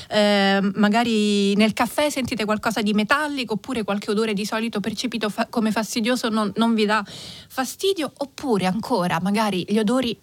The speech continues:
non li sentite affatto. Scriveteci al tre tre cinque cinque sei, eh, tre quattro due nove sei via S M S oppure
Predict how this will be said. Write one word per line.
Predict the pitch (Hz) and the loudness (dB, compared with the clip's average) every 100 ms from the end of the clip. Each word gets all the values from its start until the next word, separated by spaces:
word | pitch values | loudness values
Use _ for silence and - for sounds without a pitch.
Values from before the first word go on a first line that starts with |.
| - | -2
non | 311 339 | 0 0
li | 262 | -4
sentite | 233 220 277 233 | -4 -6 -6 -8
affatto. | - 180 143 - - 165 | -4 -4 -4 -6 -10 -10
Scriveteci | - - - - - 370 285 180 220 220 349 | -10 -12 -12 -6 2 2 2 -2 -4 -2 -2
al | 196 | 0
tre | 277 370 | 0 0
tre | 320 | -2
cinque | 277 - 196 175 170 | -4 -4 -4 -4 -6
cinque | - 320 320 247 | -4 -4 -2 -2
sei, | 226 175 208 _ _ | -2 -2 -4 _ _
eh, | - 202 | -4 -2
tre | - 269 | -2 -2
quattro | - 175 - - - | 0 -2 -2 -10 -4
due | 202 262 | -2 0
nove | 214 208 | -2 -2
sei | 208 339 381 | -2 -2 -2
via | 208 220 190 | -2 -2 -2
S | - | -4
M | 202 233 | -2 -2
S | 233 | -2
oppure | 196 - 247 | -4 -2 0